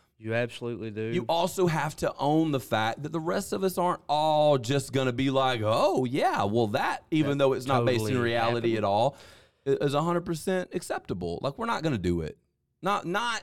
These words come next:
Speaker 2: not on a mass scale.
Speaker 1: I, I, I think it's a tired point, but I wanna make it, is the drugs that
Speaker 2: We need
Speaker 1: are,
Speaker 2: to wrap this up.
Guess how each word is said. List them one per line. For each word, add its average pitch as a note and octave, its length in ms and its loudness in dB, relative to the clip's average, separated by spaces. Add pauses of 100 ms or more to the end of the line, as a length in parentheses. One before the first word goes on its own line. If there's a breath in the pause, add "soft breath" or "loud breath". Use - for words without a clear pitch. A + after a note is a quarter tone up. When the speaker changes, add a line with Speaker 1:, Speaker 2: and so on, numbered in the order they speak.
Speaker 2:
not G3 240 2
on F#3+ 120 4
a C#3 40 2
mass C3 420 -2
scale. G#2 440 0
Speaker 1:
I, E3 260 0
I, - 20 -2
I - 20 -2
think B2 220 -2
it's A2 140 -8
a G#2+ 60 -8
tired A2 380 -4
point, A#2 280 -6
but G2+ 140 -10
I G2+ 40 -8
wanna G#2 220 -6
make G#2 300 -8
it, - 160 -12 (340)
is G2 420 -12 (220)
the G#2+ 80 -20
drugs A#2 600 -8
that F#2 180 -8 (260)
Speaker 2:
We F#2+ 60 -16
need G2+ 80 -10
Speaker 1:
are, G#2 60 -6
Speaker 2:
to F2+ 40 -10
wrap F2 220 -10
this - 160 -20
up. F#2+ 180 -14